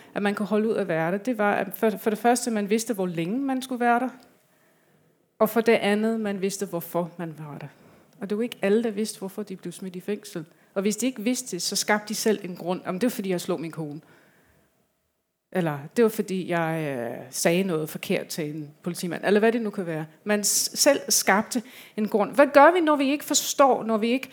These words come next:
får svar? Vi begynder selv at skabe mening. Og Habakkuk begynder selv at skabe sin mening.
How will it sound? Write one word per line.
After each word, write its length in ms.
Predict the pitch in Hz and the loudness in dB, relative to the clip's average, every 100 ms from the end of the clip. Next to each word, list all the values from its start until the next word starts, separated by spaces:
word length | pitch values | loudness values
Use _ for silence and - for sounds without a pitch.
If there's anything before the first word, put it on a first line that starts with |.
| - - | -20 -6
får 140 | 247 | 0
svar? 420 | - 240 262 185 | 2 6 8 8
Vi 120 | 208 | 6
begynder 340 | 226 247 247 233 | 0 2 2 2
selv 300 | - 311 - | 4 4 4
at 80 | 220 | 0
skabe 360 | - 202 196 | 2 2 2
mening. 440 | 196 202 226 185 - - - - | 0 0 0 -2 -6 -18 -20 -4
Og 80 | 214 | 2
Habakkuk 380 | 214 285 320 302 | 6 6 4 -2
begynder 360 | - 247 285 247 | -2 -2 0 2
selv 280 | - 277 | 2 4
at 80 | 247 | 4
skabe 400 | - 220 214 262 | 4 6 4 4
sin 260 | - 226 185 | 2 0 0
mening. 460 | 185 208 233 190 | -2 -2 -4 -6